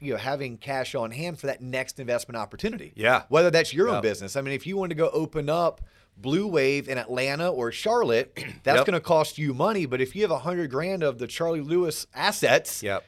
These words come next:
Speaker 1: tied into V C, you know you can't use that hundred grand to go open up your office
Speaker 2: I,
Speaker 1: in Charlotte.
Speaker 2: I mean, to be completely honest, my biggest investment year over year is in my own company. And I, you know, I own a couple of them. And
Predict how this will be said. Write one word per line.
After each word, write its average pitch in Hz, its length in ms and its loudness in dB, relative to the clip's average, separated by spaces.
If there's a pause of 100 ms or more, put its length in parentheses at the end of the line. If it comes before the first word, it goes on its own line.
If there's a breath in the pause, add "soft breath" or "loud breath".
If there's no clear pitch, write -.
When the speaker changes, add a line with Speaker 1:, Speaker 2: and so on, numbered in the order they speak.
(140)
Speaker 1:
tied 175 260 4
into 165 160 -2
V 156 200 -4
C, 220 260 -6
you 160 220 -6
know 180 140 -2
you 170 180 -4
can't 160 220 -8
use 151 180 -6
that 151 120 -2
hundred 147 300 -8
grand 160 360 -2
to 156 60 -4
go 151 140 2
open 151 240 -2
up 139 140 0
your 143 100 2
office 131 280 0
Speaker 2:
I, 135 40 -10
Speaker 1:
in - 20 -10
Charlotte. 92 380 0
Speaker 2:
I 131 60 -2
mean, 131 200 2
to 127 140 -4
be 120 140 -4
completely 117 380 -2
honest, 104 480 0
my 110 260 2
biggest 110 500 -6
investment 95 580 -6
year 95 220 -2
over 87 140 -6
year 90 380 -2
is 95 320 -6
in 92 100 -10
my 82 200 -4
own 82 140 -8
company. 87 520 -10 (120)
And 95 380 -2
I, 92 160 0 (100)
you 90 60 -10
know, 85 120 -8
I 92 120 -2
own 92 100 -4
a 82 40 -8
couple 85 340 -4
of 78 100 -6
them. 80 300 -12 (540 soft breath)
And 92 560 -2